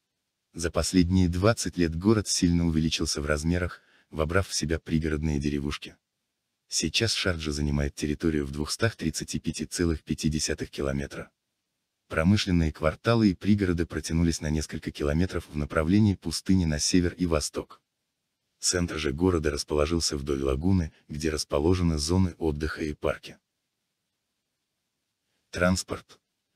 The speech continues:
В городе имеется морской порт и крупный международный аэропорт, действующий с тысяча девятьсот тридцать второго года, автобусная станция для связи с другими эмиратами страны.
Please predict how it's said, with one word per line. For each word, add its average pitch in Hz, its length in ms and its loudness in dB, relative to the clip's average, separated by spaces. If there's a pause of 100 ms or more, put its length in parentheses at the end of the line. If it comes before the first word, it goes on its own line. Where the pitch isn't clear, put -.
(220)
В 73 200 -8
городе 80 440 2
имеется 73 380 -2
морской 69 400 -4
порт 95 400 -2
и 82 100 -8
крупный 85 400 -2
международный 73 720 0
аэропорт, 78 720 -4 (400)
действующий 82 640 0
с - 80 -6
тысяча - 360 -2
девятьсот 76 460 -4
тридцать - 360 -6
второго 73 440 -2
года, 71 380 -6 (400)
автобусная 76 640 -6
станция 87 480 -2
для 71 160 -4
связи 85 340 -2
с 80 100 -4
другими 78 500 -2
эмиратами 69 560 -4
страны. 71 500 -8